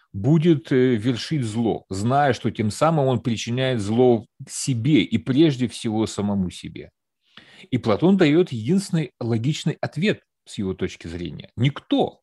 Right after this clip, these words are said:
говорит он. Да никто в здравом уме не будет причинять зло, зная, что это зло.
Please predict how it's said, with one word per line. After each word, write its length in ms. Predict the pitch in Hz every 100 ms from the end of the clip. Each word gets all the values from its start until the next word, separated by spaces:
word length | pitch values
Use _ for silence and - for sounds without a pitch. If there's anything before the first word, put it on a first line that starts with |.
| _
говорит 460 | 95 92 85 85
он. 80 | - - _ _ - - _
Да 120 | 107
никто 460 | 135 202 - 285 208
в 80 |
здравом 520 | 101 98 143 135 110 104
уме 360 | 113 214 269 -
не 180 | 113
будет 500 | 135 135 185 120 98 - _ _
причинять 580 | 113 113 139 139 107 90
зло, 420 | 90 120 202 214
зная, 560 | 104 101 113 117 151 170
что 260 | - - -
это 260 | 113 117
зло. 340 | 113 98 90